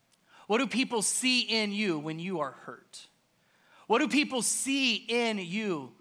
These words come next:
when you're mistreated, when you are judged, when you've been treated wrongly, when you are living in a situation that is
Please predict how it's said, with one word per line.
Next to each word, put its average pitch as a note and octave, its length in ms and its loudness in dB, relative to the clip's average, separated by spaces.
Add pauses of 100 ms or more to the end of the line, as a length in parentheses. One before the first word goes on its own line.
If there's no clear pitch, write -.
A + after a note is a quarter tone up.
(240)
when F#3 160 -2
you're A3 160 2
mistreated, G3+ 800 -2
when E3+ 220 -6
you G#3 180 -2
are F#3+ 140 0
judged, C#3 720 -2 (360)
when F3 140 -4
you've F#3 280 0
been F#3+ 160 0
treated E3 520 -4
wrongly, C#3 460 -6 (280)
when F3+ 160 0
you A3+ 200 2
are A#3 140 4
living A#3 400 4
in A3+ 80 2
a G#3 80 2
situation G#3 640 -2
that F#3+ 160 4
is F#3 260 0